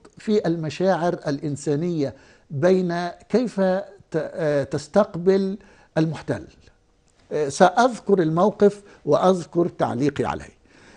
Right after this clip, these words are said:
ابنها رفعت هو من حرس الخديوي،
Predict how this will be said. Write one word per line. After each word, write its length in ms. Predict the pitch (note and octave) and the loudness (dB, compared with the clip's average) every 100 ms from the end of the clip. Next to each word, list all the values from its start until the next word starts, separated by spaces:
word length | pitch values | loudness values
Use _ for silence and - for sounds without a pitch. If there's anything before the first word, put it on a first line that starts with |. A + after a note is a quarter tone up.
| _ | _
ابنها 340 | F3 F#3+ A3 B3 | 2 4 4 4
رفعت 440 | A#3 - F#3+ G#3+ | 4 2 0 0
هو 340 | F#3 G#3 G#3+ - | 2 2 2 0
من 220 | E3+ E3+ | -4 -6
حرس 460 | C3 E3+ F3 F3 - | -6 -4 -2 -4 -6
الخديوي، 580 | - C3+ - F#2+ E2 | -6 -4 -4 -8 -10